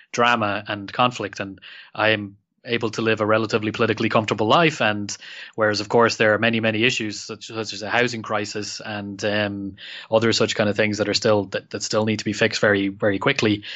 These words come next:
In general, we are quite a boring political situation. I mean, it is even that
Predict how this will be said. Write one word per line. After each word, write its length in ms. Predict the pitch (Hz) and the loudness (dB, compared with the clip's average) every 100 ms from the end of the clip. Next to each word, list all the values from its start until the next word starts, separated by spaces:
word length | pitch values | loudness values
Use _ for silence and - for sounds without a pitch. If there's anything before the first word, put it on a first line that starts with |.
| - | -6
In 220 | - 120 | 0 2
general, 440 | 117 123 131 117 107 | 4 4 6 4 4
we 140 | 110 | 4
are 220 | 113 113 | 4 4
quite 240 | 98 117 104 | 2 0 0
a 20 | |
boring 520 | 104 117 113 104 98 98 | 2 4 4 2 -6 -10
political 340 | - 110 107 | -4 -2 -2
situation. 640 | 101 104 104 107 107 101 104 - - | -4 -2 2 4 4 2 -6 -16 -8
I 80 | 110 | 0
mean, 240 | 120 117 | 2 2
it 120 | 117 117 | 4 4
is 160 | 135 | 4
even 280 | 131 123 117 | 4 2 2
that 260 | 117 110 | 2 2